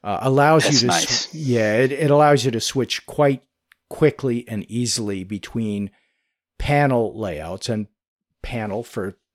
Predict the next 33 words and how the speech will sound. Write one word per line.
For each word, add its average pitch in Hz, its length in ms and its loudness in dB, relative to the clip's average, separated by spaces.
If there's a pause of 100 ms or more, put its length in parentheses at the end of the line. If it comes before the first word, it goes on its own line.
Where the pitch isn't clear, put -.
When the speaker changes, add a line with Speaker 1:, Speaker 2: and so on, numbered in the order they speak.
(140)
Speaker 1:
the 101 180 -8
uninitiated, 104 880 -4
is 110 460 -4
the 101 220 -4
name 110 400 -2
that 104 160 -4
Linux 110 380 -4
gives 113 400 -2
to 113 200 -4
the, 104 320 -4 (760)
uh, 101 320 -6
bar 139 580 6
that 107 540 0 (500)
Windows 120 360 0
calls 98 260 -4
a 98 60 -14
taskbar. - 680 -10 (140)
And 95 200 -12
so - 120 -8
you 90 160 -6
can 90 160 -10
put 156 220 -4
that 113 220 0
anywhere 117 320 0
you 107 160 -2
want. 104 400 -4
You 110 80 -14
can 95 140 -10
lay 113 280 -2
the 107 140 -6
thing 110 280 -4
out 101 280 -6
like, 101 240 -10